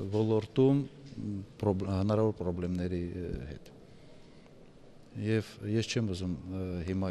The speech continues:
գիտեք, լավ եղավ, թե վատ եղավ, իհարկե, երկ-, երկրի,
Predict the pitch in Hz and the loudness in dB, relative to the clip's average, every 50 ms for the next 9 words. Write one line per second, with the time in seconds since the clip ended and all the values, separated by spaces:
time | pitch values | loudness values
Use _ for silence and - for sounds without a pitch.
0 | 82 82 87 - - 117 113 - - - - 92 107 120 123 117 120 113 104 113 | 0 -2 -2 0 0 0 0 -2 -6 -4 2 4 6 6 8 6 6 6 6 4
1 | 107 98 - 95 92 95 107 110 107 - 98 101 98 98 104 104 101 - - - | 2 2 2 0 2 4 4 4 4 4 2 2 2 4 2 2 2 0 -2 -10
2 | - - - - - - - 104 110 117 113 110 - 92 95 101 98 95 - 107 | -20 -20 -20 -20 -18 -8 -2 2 2 2 2 2 2 2 2 2 2 0 0 0
3 | 98 95 113 120 120 120 - 156 147 147 131 | 4 8 8 8 8 8 10 10 10 12 10